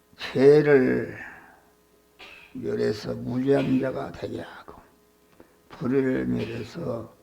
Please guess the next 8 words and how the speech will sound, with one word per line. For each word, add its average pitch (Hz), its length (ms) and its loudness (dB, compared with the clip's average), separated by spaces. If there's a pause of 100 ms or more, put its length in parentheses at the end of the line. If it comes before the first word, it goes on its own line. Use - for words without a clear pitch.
(280)
의로운 131 680 2
자가 120 600 -6 (100)
되게 117 320 -10
해서 113 580 -8 (760)
완전히 151 1000 0 (680)
하나님과 123 1160 -2
화목한 156 800 -4
자가 143 520 -6